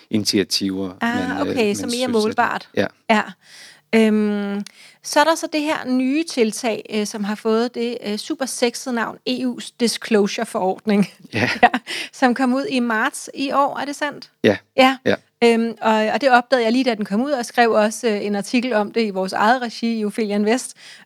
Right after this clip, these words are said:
Speaker 2: øh, og synes, det var meget spændende, og tænkte, "Åh, det lyder bare,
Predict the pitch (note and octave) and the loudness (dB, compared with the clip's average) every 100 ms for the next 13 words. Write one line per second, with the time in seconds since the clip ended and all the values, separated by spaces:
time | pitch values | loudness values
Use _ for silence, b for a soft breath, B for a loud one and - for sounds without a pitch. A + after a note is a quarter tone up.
0 | - G#3+ G#3+ G3+ B3 A3 A#3+ G#3+ G#3+ D4 | 4 6 4 0 -2 0 2 2 2 0
1 | - G3+ G3 A#3 A#3 A3+ G#3 G3+ b b | 0 0 0 -2 -2 0 0 0 b b
2 | b _ _ _ _ _ - - A3+ G#3 | b _ _ _ _ _ -20 0 4 6
3 | G3 A3 C4 - | 4 2 0 4